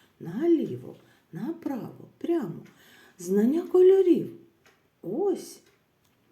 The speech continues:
Або, м, е, в житті бувають такі ситуації, навіть іноді ми не думаємо, що там потрібна математика. Захворіли ви, і мама вам, щоб закапати носика,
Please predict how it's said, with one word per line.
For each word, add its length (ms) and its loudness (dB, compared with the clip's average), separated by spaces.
Або, 720 -4
м, 520 -6
е, 360 -8
в 100 -10
житті 440 0
бувають 440 -2
такі 200 -8
ситуації, 840 -4
навіть 560 -4
іноді 400 -4
ми 140 2
не 140 -4
думаємо, 720 -4
що 160 -14
там 240 -14
потрібна 460 -12
математика. 640 -14
Захворіли 840 2
ви, 160 -6
і 120 -2
мама 600 -2
вам, 380 -8
щоб 300 -8
закапати 600 -4
носика, 580 -4